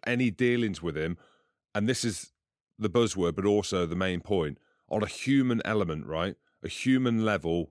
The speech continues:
man to man, have all said the guy is unbelievable. And I just think with England, like you've just said, all of the things that they've got, the access to the money, which is big,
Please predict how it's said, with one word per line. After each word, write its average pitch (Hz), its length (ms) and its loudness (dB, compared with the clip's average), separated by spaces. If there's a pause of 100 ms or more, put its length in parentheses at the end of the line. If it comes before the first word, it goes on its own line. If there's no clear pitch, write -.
man 113 280 -2
to 110 140 -4
man, 85 340 -2 (720)
have 101 280 0 (140)
all 113 500 4
said 95 320 -4
the 98 80 -4
guy 90 540 0 (120)
is 85 460 -4
unbelievable. 82 840 -4
And 101 140 -2
I 120 160 4
just 104 300 -4
think 92 260 -2
with 101 160 -2
England, 92 400 0
like 90 160 -2
you've 107 180 0
just - 200 -6
said, 82 260 -4 (560)
all 135 240 4
of 95 120 -2
the 107 60 -8
things 110 260 0
that 98 100 0
they've 82 100 -10
got, - 180 -2
the 104 100 2
access 104 340 -4
to - 100 -16
the 85 80 -4
money, 127 400 0
which - 220 -10
is 82 80 -8
big, 92 320 -2